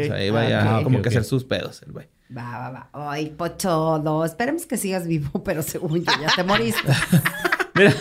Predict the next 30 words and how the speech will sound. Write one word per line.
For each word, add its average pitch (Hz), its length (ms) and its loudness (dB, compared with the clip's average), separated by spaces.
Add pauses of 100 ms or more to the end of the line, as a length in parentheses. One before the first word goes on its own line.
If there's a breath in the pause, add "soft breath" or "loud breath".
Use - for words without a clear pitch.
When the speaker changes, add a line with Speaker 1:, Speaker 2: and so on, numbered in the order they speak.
(120)
Speaker 3:
Etiquétenlo 202 680 6
ahí, 175 180 8
por 175 180 2
favor. 156 280 4
Speaker 1:
Pues 208 160 8
José 220 200 8
Luis 247 180 6
Cordero, 247 420 8
también 185 260 4
conocido 190 440 4
como 196 180 2
Pocholo, 208 360 2
adoptó, 160 420 4
eh, 156 320 4
este 147 160 -2
sobrenombre 156 500 2
de 147 40 4
papá 135 200 -2
soltero 143 360 0
para 139 120 0
su - 140 -8
carrera 135 240 0
artística. 226 640 0 (500 soft breath)
Ahorita 180 400 8
él 202 180 6
tiene 196 200 4
sesenta 160 340 0
y 147 40 0
cuatro 185 440 6
años 202 520 4